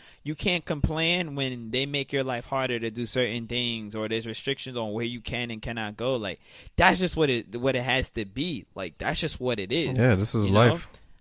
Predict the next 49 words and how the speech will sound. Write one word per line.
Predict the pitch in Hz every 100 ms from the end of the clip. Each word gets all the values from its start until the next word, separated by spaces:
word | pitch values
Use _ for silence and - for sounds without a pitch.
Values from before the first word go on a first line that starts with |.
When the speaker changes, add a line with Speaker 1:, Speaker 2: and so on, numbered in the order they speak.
| - - - - - - - -
Speaker 1:
Like, | 113 -
I, | 120 -
I | 110
see | - 151
they | 151
have | 143 131
plans | - 143 147 143 135
for, | - 131
like, | 127 117
you | 139
know, | 131 120 107
um, | - 110 107 98 98
the | 113
playoffs | - 139 139 135 127
for | 107 107
hockey. | 123 175 -
They, | 123 123
like, | 110 127
you |
know, | 139 107
the | 107
vaccination | 113 139 - 139 131 - 131
center, | 131 131 127 - - -
se-, | - -
there's | 131 143
gonna | 165 165
be | 151
more | 139 165
tickets | 180 180 - 156
for | 123
vaccinated | 131 139 139 131 123 113
people, | 127 117 120 110 - -
and | 117
the |
vaccinated | 113 135 - 147 131
people | 139 139
are | 120
gonna | 120
have | 120 110
a |
bigger | 104 120 117
section | - 110 -
than | 110 104
the |
non-vaccinated | 104 98 87 85 - 85 -
people. | 78 98
And |
that's | 110 123
just | 120 -